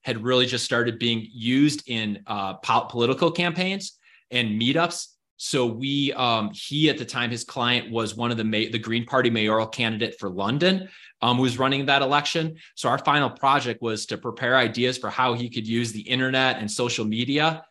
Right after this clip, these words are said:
to, for, um, in a political campaign. Our professor, um, who's owned a campaign management firm, then went to London and presented those ideas to the campaign, and they used some of them.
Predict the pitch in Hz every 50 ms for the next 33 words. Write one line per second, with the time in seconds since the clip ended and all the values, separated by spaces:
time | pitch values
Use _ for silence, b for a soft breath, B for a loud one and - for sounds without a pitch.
0 | _ _ _ _ - - - 131 127 123 123 117 - - - - 135 123 - 127
1 | 120 113 113 107 - 127 123 110 - - 123 123 123 117 120 120 110 113 - 117
2 | 104 92 - 127 123 139 156 160 165 156 160 B B B B B B - - 127
3 | - 131 113 117 - 135 143 - - 123 110 110 110 107 - _ _ _ - 113
4 | 113 110 107 110 120 113 104 101 95 - _ _ _ _ _ - 120 120 120 113
5 | 104 - - 120 110 107 113 127 120 127 120 113 107 120 120 131 135 117 - 110
6 | 98 - - 110 107 104 104 - 117 117 117 107 113 120 120 - 120 110 110 113
7 | 117 120 120 120 113 110 110 113 104 107 117 117 113 123 110 113 113 110 110 107
8 | 104 110 117 117 110 113 - - - 123 117 117 110 - 127 117 110 107 113 113
9 | 113 117 117 110 107 98 92 110 139 143 143 - 120 107 101 101 90 104 107 110
10 | 123 127